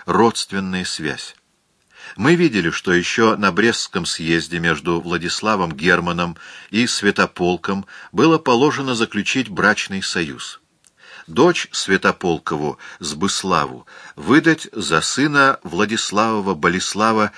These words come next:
Кривоустова. Но брак был отложен по малолетству жениха и невесты.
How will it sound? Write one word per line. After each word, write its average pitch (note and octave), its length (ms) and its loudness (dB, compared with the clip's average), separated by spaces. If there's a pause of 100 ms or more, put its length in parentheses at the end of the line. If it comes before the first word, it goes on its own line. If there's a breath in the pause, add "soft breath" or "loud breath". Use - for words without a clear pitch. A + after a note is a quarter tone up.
(140 loud breath)
Кривоустова. F#2 960 -2 (720 soft breath)
Но B2 160 0
брак E3 260 4
был C#3 200 4
отложен G2 600 2
по F2 160 -4
малолетству E2 720 -2
жениха E2 420 -2
и D#2+ 80 0
невесты. D2+ 540 -6